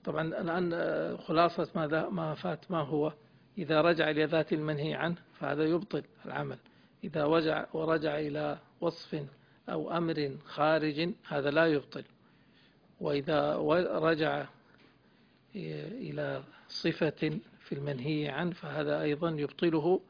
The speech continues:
على خلاف بين الإمام أحمد مع مذهب أبي حنيفة، أحمد والشافعي وأبي حنيفة، فيعتبرون الثالث هو من الأول. الآن انتقل إلى مسألة أخرى، وهي النهي عن الشيء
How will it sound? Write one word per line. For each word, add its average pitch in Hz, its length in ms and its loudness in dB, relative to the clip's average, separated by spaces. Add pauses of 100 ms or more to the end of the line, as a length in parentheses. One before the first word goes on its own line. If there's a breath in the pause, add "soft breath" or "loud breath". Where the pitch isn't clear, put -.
(500 soft breath)
على 220 200 4
خلاف 165 600 -2 (180)
بين 156 520 -2 (1000 soft breath)
الإمام 151 360 -2
أحمد 190 380 0
مع 156 140 0
مذهب 156 360 -4
أبي 160 180 -4
حنيفة، 151 400 -4
أحمد 160 280 -4
والشافعي 214 540 -4
وأبي 185 300 -4
حنيفة، 139 380 -12 (1120 loud breath)
فيعتبرون 160 760 0
الثالث 170 600 0 (300)
هو 175 140 6
من 151 160 0
الأول. 135 440 -6 (1200 loud breath)
الآن 214 340 0 (200)
انتقل 180 480 2
إلى 160 200 2
مسألة 175 580 0
أخرى، 165 240 -6
وهي 175 460 2
النهي 165 440 2
عن 139 200 -4
الشيء 143 580 -6